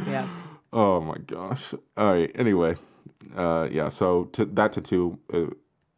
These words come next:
Speaker 2: is this the dumbest thing on the list? This being at two instead of anything else? What's the dumbest thing on this list?
Speaker 1: Uh,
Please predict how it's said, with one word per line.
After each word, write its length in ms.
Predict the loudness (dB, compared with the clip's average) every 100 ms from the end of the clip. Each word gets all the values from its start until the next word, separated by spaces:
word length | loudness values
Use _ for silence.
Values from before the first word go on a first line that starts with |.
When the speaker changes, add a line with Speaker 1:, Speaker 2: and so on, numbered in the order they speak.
| _ _
Speaker 2:
is 160 | -4 0
this 180 | 0 2
the 100 | 4
dumbest 340 | 4 4 2
thing 120 | 0 0
on 120 | 0
the 60 |
list? 280 | 0 -2 0
This 160 | 0 2
being 160 | 2 0
at 120 | 0
two 260 | 0 2
instead 260 | 0 2 2
of 80 | 4
anything 320 | 2 -2 -2
else? 280 | -2 -4 -2
What's 220 | -2 0
the 100 | -2
dumbest 500 | -2 -2 0 -2 -6
thing 160 | -10 -8
on 120 | -8
this 160 | -10 -14
list? 280 | -16 -18 _ _ _ _ _ -12
Speaker 1:
Uh, 380 | -8 -8 -8